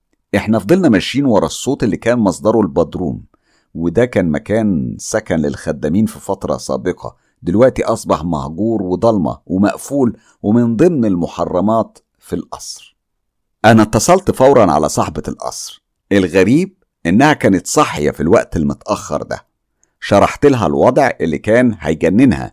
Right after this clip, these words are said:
زي ما كان هيجننا، لأن مفيش مصدر للمية بالكمية دي في البدروم، وقالت برعب: "أنا،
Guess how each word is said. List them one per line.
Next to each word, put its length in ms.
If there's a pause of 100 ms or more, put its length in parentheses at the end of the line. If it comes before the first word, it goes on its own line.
(120)
زي 380
ما 100
كان 200
هيجننا، 600 (360)
لأن 440
مفيش 420
مصدر 540
للمية 520
بالكمية 760
دي 300 (180)
في 160
البدروم، 600 (400)
وقالت 460
برعب: 540 (680)
"أنا، 160